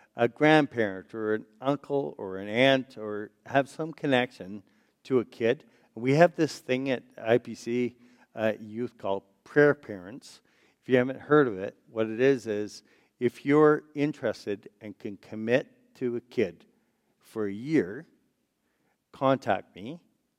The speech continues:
I'll give you a kid's first name so that you can pray for them throughout the year.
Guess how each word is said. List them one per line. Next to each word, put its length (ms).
I'll 220
give 280
you 200
a 40
kid's 400
first 440
name 320
so 220
that 100
you 120
can 160
pray 320
for 160
them 260
throughout 260
the 80
year. 260